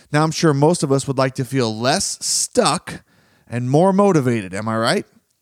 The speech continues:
Less stuck, like, confused, immovable, not knowing where we're going,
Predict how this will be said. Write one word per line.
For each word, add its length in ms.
Less 240
stuck, 560
like, 320
confused, 800
immovable, 800
not 220
knowing 300
where 120
we're 160
going, 480